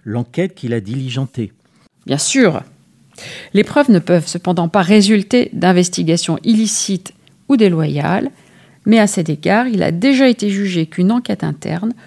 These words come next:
Speaker 2: ne constitue pas une preuve déloyale. Alors, en l'espèce,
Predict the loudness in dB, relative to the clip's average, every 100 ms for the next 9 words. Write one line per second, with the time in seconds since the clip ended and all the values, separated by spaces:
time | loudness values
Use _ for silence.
0 | _ -2 -2 0 -4 -4 -10 -8 -8 -2
1 | -2 -4 _ -8 -6 -4 -2 -2 -4 -6
2 | -12 -16 -20 _ _ _ -20 -20 -20 -20
3 | _ _ _ _ _ 0 2 4 2 2
4 | -2 -4 -4 -6 -12